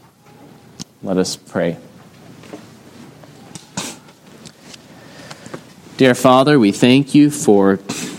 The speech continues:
your love and care that you, uh, express in your word for us, as undeserving as we may be, that you, uh, have good in store for us,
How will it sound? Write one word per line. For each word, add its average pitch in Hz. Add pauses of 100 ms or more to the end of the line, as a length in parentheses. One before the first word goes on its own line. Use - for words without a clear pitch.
your 104 (220)
love 127 (180)
and - (240)
care 131
that -
you, 107 (840)
uh, - (160)
express -
in 139
your 120
word 123
for 98
us, 156 (280)
as 87
undeserving 131
as 120
we 131
may 123
be, 156 (380)
that 95
you, 117 (580)
uh, -
have 117 (360)
good 131
in 107
store 139
for 135
us, -